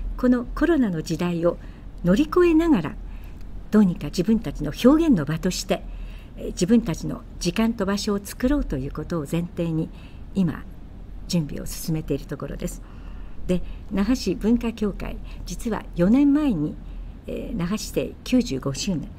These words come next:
実は来年、市政百年なんですよ、皆さん。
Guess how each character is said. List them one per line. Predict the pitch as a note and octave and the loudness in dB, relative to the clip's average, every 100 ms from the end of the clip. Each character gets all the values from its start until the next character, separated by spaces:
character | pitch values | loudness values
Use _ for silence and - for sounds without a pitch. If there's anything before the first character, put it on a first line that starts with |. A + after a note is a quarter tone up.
| - - | -16 -6
実 | D#3+ - | -4 -2
は | D3 | 0
来 | E3 F3 | 2 4
年、 | E3+ - - - - | 2 -2 -6 -8 -6
市 | - - | -4 0
政 | F#3+ - - | 0 0 -4
百 | - D3+ - | -8 -2 6
年 | C4+ G3+ | 8 6
な | C3+ | 4
ん | |
で | A#2+ | -2
す | C3 | 4
よ、 | A#3 | 6
皆 | G#3+ D3+ | 6 2
さ | - | -2
ん。 | - | -6